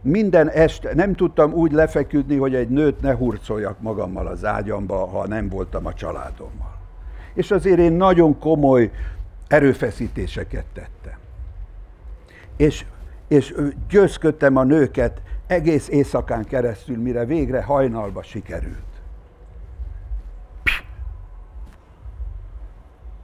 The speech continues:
És semmi.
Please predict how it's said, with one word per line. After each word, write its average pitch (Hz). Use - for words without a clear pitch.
És 117
semmi. -